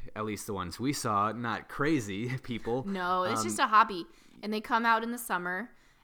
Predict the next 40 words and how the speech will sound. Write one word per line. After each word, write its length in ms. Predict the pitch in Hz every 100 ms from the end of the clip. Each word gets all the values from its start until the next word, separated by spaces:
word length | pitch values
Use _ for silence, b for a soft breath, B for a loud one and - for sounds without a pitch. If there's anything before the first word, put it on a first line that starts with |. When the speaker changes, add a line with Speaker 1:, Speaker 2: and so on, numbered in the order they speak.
| -
Speaker 2:
and 200 | 185 208
they 360 | 196 196 190 - 196
basically 520 | 190 208 240 226 214
live 560 | 185 175 196 220 226 208
in 180 | 202 196
the 60 |
park, 440 | 190 180 170 185 - - _ _ _
and 220 | 185 190 196
they 160 | 185
watch 460 | 175 175 160 - -
the 100 | 185
wolves. 600 | 220 220 147 - - - b b b -
And 140 | 196
they, 300 | 190 190 165
so 160 | - 202
they 140 | 196
have 160 | 214 190
a 60 | 196
few 240 | - 214
different 280 | 202 208 226
places 380 | 220 190 - 208
throughout 260 | 196 196
the 40 | 202
park 280 | 202 190 214
where 80 | 208
you 160 | 208
can 220 | 208 190
watch 340 | 175 165 196 -
them 260 | 214 214
from 280 | 214 208 196
the 100 | 220
road 460 | 233 185 180 208 247 -
with 340 | 180 180 196 -
binoculars 840 | 226 226 180 - 160 165 196 226 -
and 180 | 190 190
with, 260 | 185 185
uh, 260 | 170 156 160 180
mono-, 500 | 185 180 180 165 - _ _ _ _ -
mon- 300 | 180 170 160 _ _ _
Speaker 1:
Mono-, 300 | 123 120 110